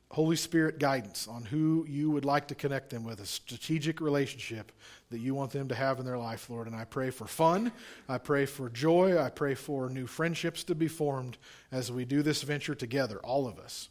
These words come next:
inviting and being invited over and making new connections and new relationships, getting to know new people, Lord,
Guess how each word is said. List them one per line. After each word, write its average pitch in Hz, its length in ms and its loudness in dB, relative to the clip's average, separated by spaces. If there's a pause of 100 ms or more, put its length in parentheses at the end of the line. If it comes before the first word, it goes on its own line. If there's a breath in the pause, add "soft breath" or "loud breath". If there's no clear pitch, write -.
(520 loud breath)
inviting 143 560 2
and 131 420 -6
being 156 280 2
invited 135 420 2
over 117 380 -4 (340 loud breath)
and 123 180 -6
making 127 360 -4
new 151 160 0
connections 135 640 -4
and 113 100 -6
new 147 140 2
relationships, 127 800 -2 (320 loud breath)
getting 131 240 -4
to 127 120 -8
know 135 460 0 (460 loud breath)
new 135 180 -2
people, 135 380 -6
Lord, 85 140 -14